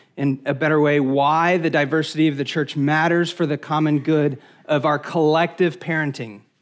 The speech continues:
of the next generation. First Corinthians twelve, we'll start in verse four through seven. "Now, there are a varieties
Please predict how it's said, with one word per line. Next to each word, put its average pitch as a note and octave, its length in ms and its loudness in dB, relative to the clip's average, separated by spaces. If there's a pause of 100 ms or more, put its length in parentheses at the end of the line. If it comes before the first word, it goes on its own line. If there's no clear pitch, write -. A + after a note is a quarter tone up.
(520)
of C3 100 -6
the C3 80 -2
next B2+ 260 -2
generation. A#2+ 640 -8 (1400)
First C#3 180 -6
Corinthians C#3+ 380 -2
twelve, D3 280 -2
we'll C#3 80 -4
start C#3 340 -4
in C3+ 180 -6
verse B2+ 460 -8
four C3+ 560 -2
through B2+ 260 -12
seven. D3 680 -4 (2500)
"Now, F3 340 2
there F3+ 280 0
are F3 300 2
a F3 160 2
varieties F#3 1300 0